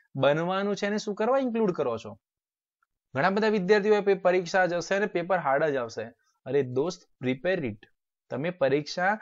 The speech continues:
આગલા દિવસે તમે પરીક્ષાની તૈયારી કરો છો, હજી કોઈ ઘટના બની જ નથી કે પેપર હાર્ડ આવશે,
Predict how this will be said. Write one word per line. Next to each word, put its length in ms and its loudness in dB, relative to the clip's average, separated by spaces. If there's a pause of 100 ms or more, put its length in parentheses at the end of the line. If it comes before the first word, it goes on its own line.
(360)
આગલા 380 4
દિવસે 540 2
તમે 260 -4
પરીક્ષાની 560 0
તૈયારી 420 0
કરો 280 0
છો, 320 -2 (340)
હજી 280 4
કોઈ 180 6
ઘટના 360 4
બની 300 4
જ 80 -4
નથી 240 -2
કે 100 0
પેપર 320 0
હાર્ડ 280 2
આવશે, 360 -4